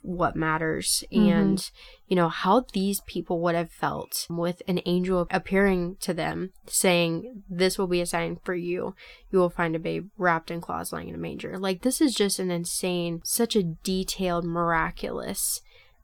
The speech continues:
Speaker 1: part of Jesus's birth.
Speaker 2: Mm-hmm.
Speaker 1: And so it was just really fun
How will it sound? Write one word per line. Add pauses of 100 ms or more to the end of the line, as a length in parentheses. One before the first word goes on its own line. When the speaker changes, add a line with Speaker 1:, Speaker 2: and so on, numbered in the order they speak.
Speaker 1:
part
of
Jesus's
birth.
Speaker 2:
Mm-hmm. (160)
Speaker 1:
And
so
it
was
just
really
fun